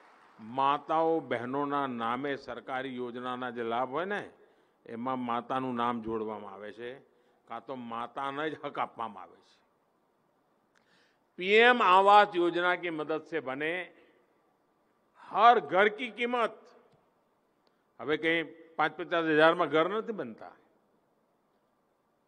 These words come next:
દોઢ લાખ, પોણા બે લાખ સુધી ખર્ચો થાય છે. એનો અર્થ એ થયો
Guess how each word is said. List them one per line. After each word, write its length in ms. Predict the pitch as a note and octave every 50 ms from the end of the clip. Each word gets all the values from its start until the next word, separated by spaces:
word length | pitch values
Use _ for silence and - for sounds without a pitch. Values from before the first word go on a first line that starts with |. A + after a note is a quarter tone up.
| _ _ _ _ _ _ _ _ _ _ _ _ _ _
દોઢ 280 | B2+ B2 D#3 E3 E3 E3
લાખ, 340 | E3 D#3+ D3+ C#3+ C#3+ C#3 C3+ - -
પોણા 280 | C#3 D3+ E3 E3+ E3 E3
બે 180 | D#3+ D#3+ D#3
લાખ 300 | D#3 D3+ D3+ D3 D3+ D3+
સુધી 300 | C#3 C#3+ C#3+ C#3+ C#3+ C#3
ખર્ચો 400 | C3+ C#3 - C#3 C#3 C#3 D3+ C#3
થાય 280 | B2+ - A2 G#2+ G#2+ G#2
છે. 200 | F#2+ _ - - - - _ _ _ _ _ _ _ _ _ _ _ _ _ _ _ _ _ -
એનો 260 | - D3+ E3+ F#3 G3+ G#3+
અર્થ 180 | G#3 G3+ D#3+
એ 140 | F#3 F3+ F3
થયો 580 | B2+ B2+ C3+ B2+ B2 B2+ B2+ C3+ D3 D#3+ D#3+